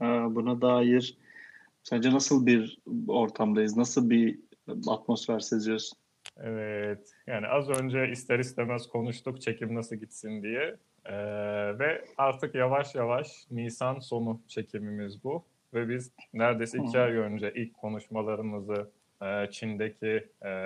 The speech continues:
Speaker 2: haberin gelmeye başladığında ne olur ne biter diye görüştüğümüzde kaygımız çok daha yüksekti. Kendi açıma konuşayım. Şimdi sana da bahsettiğim gibi artık duyarsızlaştığımı hissediyorum. Hatta birazcık teknik detaylarla, e, uğraştık ve çekimimiz uzadı.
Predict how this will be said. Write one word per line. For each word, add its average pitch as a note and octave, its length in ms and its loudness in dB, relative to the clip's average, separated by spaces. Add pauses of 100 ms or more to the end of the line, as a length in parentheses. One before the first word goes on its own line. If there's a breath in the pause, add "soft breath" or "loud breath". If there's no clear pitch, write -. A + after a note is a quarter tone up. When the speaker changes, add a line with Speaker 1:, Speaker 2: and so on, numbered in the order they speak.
(500)
Speaker 2:
haberin G#2 480 -4
gelmeye G2+ 400 -4
başladığında G#2 420 -6
ne G#2 100 -8
olur G#2+ 280 -6
ne G#2 140 -10
biter G#2 320 -6
diye G#2 100 -6
görüştüğümüzde G#2+ 800 -12 (480)
kaygımız B2 720 -2 (160)
çok A#2+ 220 -6
daha A2+ 160 2
yüksekti. G2+ 520 -10
Kendi G#2+ 300 -4
açıma G#2 360 -6
konuşayım. G2+ 480 -10 (560)
Şimdi D3+ 260 -8
sana D3+ 260 -2
da D3 100 -2
bahsettiğim D3 580 0
gibi B2+ 140 -2
artık C#3 300 -2
duyarsızlaştığımı C#3+ 920 0
hissediyorum. C3+ 720 -2
Hatta B2+ 480 0
birazcık B2 480 0
teknik B2 340 -10
detaylarla, A2+ 880 0 (100)
e, G2+ 340 -2
uğraştık A2+ 580 -8
ve C3 100 -8
çekimimiz A#2+ 520 -8
uzadı. A2+ 460 -4